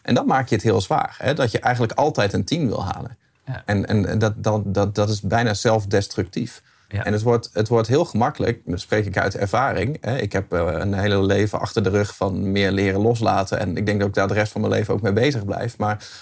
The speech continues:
Speaker 1: als je op een gegeven moment die tien mentaliteit los kan laten, en dat je denkt van, "Ja, het hoeft niet altijd een tien te zijn." Hè, ik, ik, ik kan het loslaten, ik kan, eh, honderd podcasts opnemen. Nou, en sommige zijn er misschien een tien en sommige zijn misschien een zes, maar dat maakt niet uit.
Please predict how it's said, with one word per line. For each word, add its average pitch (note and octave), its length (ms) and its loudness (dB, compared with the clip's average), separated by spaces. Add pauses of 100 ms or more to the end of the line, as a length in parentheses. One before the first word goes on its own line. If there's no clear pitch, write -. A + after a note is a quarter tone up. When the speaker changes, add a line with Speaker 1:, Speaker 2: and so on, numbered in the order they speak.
Speaker 1:
als A#2+ 180 -2
je C#3 60 0
op A#2+ 80 2
een A#2 60 0
gegeven B2+ 240 2
moment G#2 180 2
die G2+ 180 0
tien F3 280 2
mentaliteit G#2 600 2
los B2 200 2
kan G#2 160 -2
laten, F2 360 -4
en G3+ 100 -6 (400)
dat A2 180 -2
je A#2 60 0
denkt A#2+ 180 2
van, B2+ 100 0
"Ja, A#2+ 60 2
het A#2+ 80 0
hoeft F#3+ 200 0
niet A3+ 180 2
altijd G#2 360 0
een F#2+ 100 0
tien F#2 220 -2
te F2+ 100 -8
zijn." - 320 -8 (480)
Hè, D3 200 0
ik, - 180 -2
ik, A2 200 -4
ik A2 180 -2
kan B2 160 2
het G#2 120 2
loslaten, A#2+ 560 2
ik A2+ 60 -2
kan, G#2+ 280 2
eh, G#2 280 2
honderd B2 340 2
podcasts D3+ 460 0
opnemen. G#2 460 0
Nou, C3 180 0
en G2+ 180 0
sommige A2+ 440 0
zijn A2+ 200 0
er G#2+ 60 0
misschien G2+ 260 -2
een F#2+ 80 -4
tien C3 200 0
en G#2+ 80 -4
sommige A#2 320 -2
zijn A2 160 0
misschien G2 240 -2
een G2 100 -2
zes, C3 220 0
maar D3 120 -2
dat B2+ 80 0
maakt G#2+ 180 0
niet B2+ 120 0
uit. - 260 -6